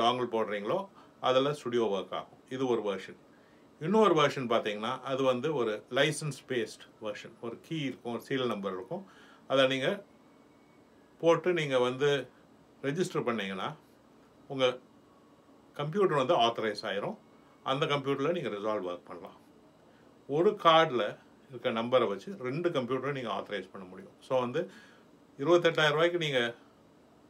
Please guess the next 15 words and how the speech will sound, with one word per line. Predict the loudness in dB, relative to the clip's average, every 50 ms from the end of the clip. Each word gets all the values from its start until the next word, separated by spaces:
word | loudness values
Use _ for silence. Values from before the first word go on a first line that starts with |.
| _ _ _ _ _ _ _ _ -4 2 4
வாங்குற | 4 4 4 2 0 2 0
லைசன்ஸ் | 0 -2 -2 -4 -8 -8 -10 -10 -6 -4
ரெண்டு | -4 -2 -2 -2
கம்ப்யூட்டர்ல | -2 -4 -4 -2 -4 -2 0 -2 -2 0
போட | 0 0 0
முடியுன்றப்ப | 0 -4 -4 -4 -4 -4 -4 -6 -8 -10 -6 -6 -8 -8 -8 -10
உங்களுக்கு | -8 -6 -6 -6 -4 -4 -6
வந்து | -6 -4 -6 -8 -8 -10 _ -20 -20 -20 -4 0
பதினாலாயிரம் | 0 2 4 4 6 6 6 4 4 4 2
ரூபாய் | 0 0 0 0
தான் | 0 0 0
ஒரு | 0 0 0 0
லைசன்ஸோட | 0 0 -2 -4 -6 -4 -2 -2 -2 -2 -2 -2
வேல்யூ | -4 -4 -4 -6 -8 -8
வருது. | -8 -8 -10 -12